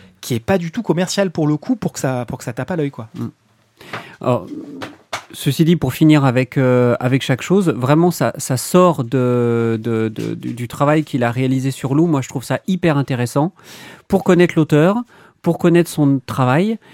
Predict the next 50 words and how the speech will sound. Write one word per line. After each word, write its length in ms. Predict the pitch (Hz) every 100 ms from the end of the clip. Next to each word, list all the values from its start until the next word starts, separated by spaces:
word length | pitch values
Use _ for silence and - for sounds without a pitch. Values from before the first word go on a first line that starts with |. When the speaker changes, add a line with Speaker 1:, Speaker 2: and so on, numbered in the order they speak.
| - - -
Speaker 2:
Euh, 880 | 135 135 131 123 123 120 120 117 113 -
et 240 | 139 135
vraiment, 400 | 123 131 160 185
j'aime 260 | 160 156 160
Lou, 200 | 196 196
hein, 80 | 160
ceci 280 | - 139 147
dit, 200 | 151 151
euh, 120 | 139
au 160 | 123
demeurant, 520 | 127 135 135 147 202 185
euh, 520 | 127 120 120 117 117
je 60 | 117
suis 120 | 131
assez 200 | 123 139
fan 260 | - 151
aussi. 360 | 143 127 165 214 - - - - -
Mais 220 | 131 131
vraiment, 380 | 127 147 160 185
chaque 240 | - 147
chose, 260 | - 180 165
moi, 140 | 135
je 60 | -
trouve 160 | 165
qu'on 300 | - 139 131
va, 240 | 123 143 147
euh, 320 | 135 120 117
on 100 | 123
va 100 | 120
au-delà 200 | 135 135
dans 120 | 147 131
quelque 140 | 135
chose 120 | 143
de 60 | 123
plus 200 | 156 151
intimiste. 540 | 151 147 147 180 - - - - - -
Et, 260 | 123 127
euh, 400 | 123 123 120 117 -
et 80 |
ça 200 | 117 -
ouvre 260 | 151 165 139
vraiment 300 | 127 143 165
le 80 | 151
travail 300 | - 147 147
de 60 | 131
Julian 320 | 131 127 139
Hill 100 | 151
sur 180 | - 127
autre 220 | 127 -
chose. 280 | 123 175 185